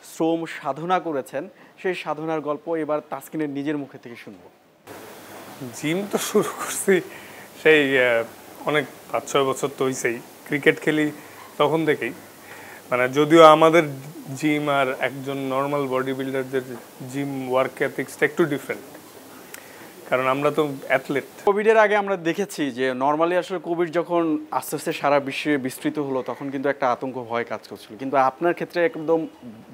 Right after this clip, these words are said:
Speaker 1: ভিন্নটা দেখেছি। ওই সময়টা আসলে কোন মোটিভেশন থেকে আপনার মনে হলো আসলে জিম করে নিজেকে ফিট রা-, রাখা যায়, কোন মোটিভেশন থেকে এটা আপনার পরিকল্পনাটা আসলো?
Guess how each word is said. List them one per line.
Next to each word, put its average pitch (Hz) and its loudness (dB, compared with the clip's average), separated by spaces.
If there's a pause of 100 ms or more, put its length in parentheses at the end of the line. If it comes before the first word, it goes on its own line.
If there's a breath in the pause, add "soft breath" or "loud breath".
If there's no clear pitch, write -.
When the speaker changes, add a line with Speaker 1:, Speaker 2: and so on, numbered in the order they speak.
Speaker 1:
ভিন্নটা 151 2
দেখেছি। 120 -8
ওই 233 8
সময়টা 220 4
আসলে 196 4
কোন 226 4
মোটিভেশন 185 2
থেকে 170 2 (340 loud breath)
আপনার 160 4
মনে 156 6
হলো 156 8
আসলে 151 6
জিম 147 4
করে 156 4
নিজেকে 139 2
ফিট 151 -2
রা-, 147 0 (240)
রাখা 127 0
যায়, 117 0 (300 loud breath)
কোন 196 8
মোটিভেশন 156 2
থেকে 127 -4
এটা 117 -4
আপনার 110 -8
পরিকল্পনাটা 107 -8
আসলো? - -16